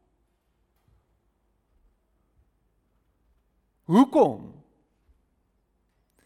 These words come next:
En vir elke vraag leer ons by die tipiese onderwysers, leer ons dat daar 'n antwoord. Daar moet 'n antwoord wees.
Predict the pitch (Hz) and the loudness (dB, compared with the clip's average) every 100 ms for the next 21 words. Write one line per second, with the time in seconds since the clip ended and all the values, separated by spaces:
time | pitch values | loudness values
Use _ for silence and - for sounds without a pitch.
0 | - - 247 - - 262 311 320 - - | -14 -6 -6 -4 0 2 2 0 -10 0
1 | 285 269 269 320 - - - _ _ _ | 4 6 4 0 -8 -20 -20 _ _ _
2 | - 156 214 311 285 269 254 - - - | -14 -4 2 4 2 0 -4 -12 -16 -20
3 | _ _ _ _ _ _ _ _ _ _ | _ _ _ _ _ _ _ _ _ _
4 | 196 202 220 - 269 269 233 240 208 180 | -2 -2 -2 -6 -8 -8 -8 -6 -4 0
5 | 185 247 - 185 175 220 - - - _ | 0 0 -2 -2 -2 -6 -16 -20 -20 _
6 | _ _ - _ _ _ _ 151 220 320 | _ _ -20 _ _ _ _ -6 0 2
7 | 285 220 214 208 214 220 247 311 285 160 | 2 0 -2 -2 0 0 -2 -2 -4 -8
8 | 120 107 - _ - - _ _ _ _ | -16 -16 -20 _ -20 -20 _ _ _ _
9 | _ _ 220 214 277 311 220 170 131 123 | _ _ 0 2 2 2 0 -4 -8 -14
10 | 110 - - - - - - | -16 -20 -20 -20 -20 -20 -20